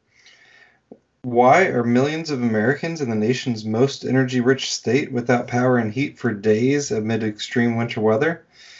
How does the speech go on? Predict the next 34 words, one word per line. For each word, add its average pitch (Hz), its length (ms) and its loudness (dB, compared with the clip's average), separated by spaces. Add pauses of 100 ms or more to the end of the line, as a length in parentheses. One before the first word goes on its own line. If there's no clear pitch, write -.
(360)
The 120 100 -6
people 180 320 2
who 165 120 4
have 127 180 4
fallen 151 340 4
short 180 340 0
with 131 200 -2
regard 139 480 2
to 170 80 -6
the 139 100 0
power 156 500 2
are 120 120 2
the 107 80 -2
private - 760 0
power 175 340 -2
generation 143 760 0
companies, 107 840 -4 (520)
Texas 127 460 -4
Governor 120 460 0
Greg 110 320 -2
Abbott 117 280 0
explained. 117 640 -6 (840)
Ah, 196 260 2
yes, 120 460 0
blame 156 500 0
private 135 400 2
power 120 240 2
companies 107 800 -8 (320)
that 87 100 -2
are 123 80 0
regulated 101 480 0
by 104 140 -2
the 107 80 -6
government. 131 460 -6